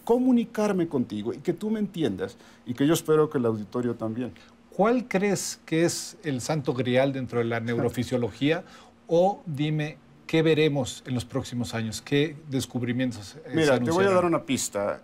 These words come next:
Speaker 1: El veinte de noviembre tenemos un simposio en el Colegio Nacional para tratar el caso de la conciencia.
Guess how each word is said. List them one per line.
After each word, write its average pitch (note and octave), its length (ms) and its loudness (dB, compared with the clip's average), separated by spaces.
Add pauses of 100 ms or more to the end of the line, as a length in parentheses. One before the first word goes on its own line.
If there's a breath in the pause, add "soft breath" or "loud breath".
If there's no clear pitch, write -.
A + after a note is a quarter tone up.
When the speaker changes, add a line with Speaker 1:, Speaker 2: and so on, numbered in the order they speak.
Speaker 1:
El B2 220 0
veinte A3 280 2
de F#3+ 100 2
noviembre D3+ 420 0
tenemos C3+ 460 0
un C#3 100 -2
simposio C3+ 560 -4
en B2+ 80 0
el A#2+ 80 -4
Colegio A#2+ 400 -4
Nacional A#2+ 540 -2
para A2 260 -8
tratar G#2+ 320 -2
el B2 120 -2
caso A#2+ 460 -2 (260 loud breath)
de G2+ 100 -6
la F#2 100 -4
conciencia. E2 760 -6